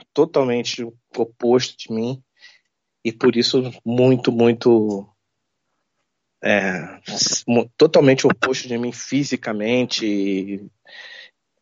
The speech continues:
e por isso muito, muito semelhante ao que eu penso, a minha alma, nossas almas são muito semelhantes. Ele é um escritor,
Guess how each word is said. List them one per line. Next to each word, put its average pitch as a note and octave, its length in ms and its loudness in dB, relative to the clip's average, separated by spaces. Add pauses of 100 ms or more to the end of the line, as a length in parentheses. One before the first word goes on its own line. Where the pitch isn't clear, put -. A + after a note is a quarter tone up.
(120)
e A2+ 160 -4 (560)
por D3 220 6
isso D3+ 520 0 (240)
muito, C3+ 560 2
muito A#2 220 0
semelhante A2 640 0 (1700)
ao A2+ 220 2 (120)
que - 60 -4
eu - 80 6
penso, A2+ 720 -2 (220)
a G#2 80 -6
minha G#2+ 180 0
alma, A2 460 4 (600)
nossas G2+ 400 -2
almas A2 220 2
são A#2 80 0
muito B2 460 -2 (880)
semelhantes. A#2+ 960 2
Ele G#2+ 160 -2
é A2+ 40 4
um A#2+ 40 2
escritor, D3+ 640 4